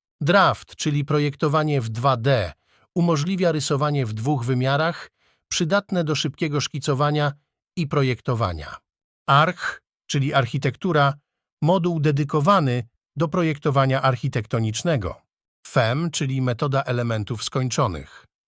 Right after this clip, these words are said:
służy do analizy naprężeń i deformacji w projektach. Image, czyli obraz,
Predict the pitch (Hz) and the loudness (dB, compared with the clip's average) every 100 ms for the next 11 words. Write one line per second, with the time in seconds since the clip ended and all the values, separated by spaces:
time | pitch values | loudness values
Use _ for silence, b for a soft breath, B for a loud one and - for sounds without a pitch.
0 | _ _ - - 143 143 139 127 143 135 | _ _ -10 -4 0 0 0 0 0 0
1 | 131 139 123 123 110 147 165 151 170 180 | 0 0 0 -2 -2 -2 0 0 -2 -4
2 | 165 160 147 170 147 92 - 113 - 143 | -4 -4 -2 -2 0 -2 -4 -8 -4 -2
3 | 147 104 - 80 - - _ _ _ _ | -2 -6 -8 -10 -10 -20 _ _ _ _
4 | 110 120 117 113 143 110 107 151 160 170 | -4 0 0 0 -2 -4 -2 0 0 0
5 | - | -2